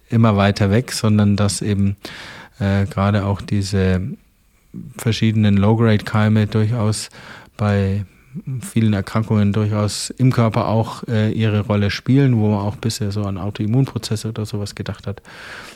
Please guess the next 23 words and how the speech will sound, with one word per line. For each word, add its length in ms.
ähm, 400
ist 160
jetzt 240
die 40
neuere 280
Forschung 380
ja 100
so, 220
dass 200
man 100
immer 340
merkt, 480
dass 240
häufig 400
auch 320
eben 680
Bakterien 500
oder 160
Bakterienbestandteile 920
da 140
eben 180
auch 140
mitspielen. 480